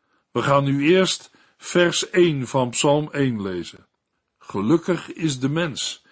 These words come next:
die in de wandeling niet luistert naar de raad van slechte mensen,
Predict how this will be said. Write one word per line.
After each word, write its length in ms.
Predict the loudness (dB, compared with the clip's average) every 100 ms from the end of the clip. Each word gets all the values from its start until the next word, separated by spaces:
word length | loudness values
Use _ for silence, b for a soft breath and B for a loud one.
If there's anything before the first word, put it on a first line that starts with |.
| b b
die 180 | -2 0
in 120 | 2
de 80 | 2
wandeling 600 | 2 2 0 0 0 2
niet 240 | 0 0
luistert 580 | 2 2 2 0 0 0
naar 180 | 0 0
de 140 | 2
raad 360 | 4 4 2 -2
van 160 | -6 -4
slechte 480 | -2 -2 -2 -6
mensen, 460 | -6 -6 -6 -10 -10